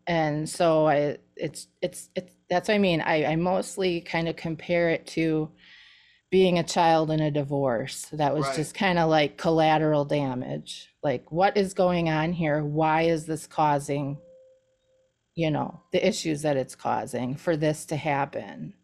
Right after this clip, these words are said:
Speaker 1: Um, yeah.
Speaker 2: So basically, let me, to make sure I understand what's going on,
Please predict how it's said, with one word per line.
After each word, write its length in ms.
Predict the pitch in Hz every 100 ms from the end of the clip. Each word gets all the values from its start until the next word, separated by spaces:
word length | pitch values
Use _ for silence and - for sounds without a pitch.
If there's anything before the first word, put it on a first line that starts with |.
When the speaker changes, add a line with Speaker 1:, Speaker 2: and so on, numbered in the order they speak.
| _ - - - - _ _ _ _ 180
Speaker 1:
Um, 520 | 156 151 139 - - _ -
yeah. 400 | 165 123 131 - _ _ _ _ _ _ - - _ _
Speaker 2:
So 220 | 247 214
basically, 920 | 170 214 277 277 269 226 208 190 170 - 180
let 200 | 190 180
me, 60 | 165
to 100 | 190
make 140 | 185 185
sure 140 | 190
I 60 | 170
understand 340 | 170 185 165
what's 120 | 160
going 380 | - 160 151 147
on, 340 | 143 131 131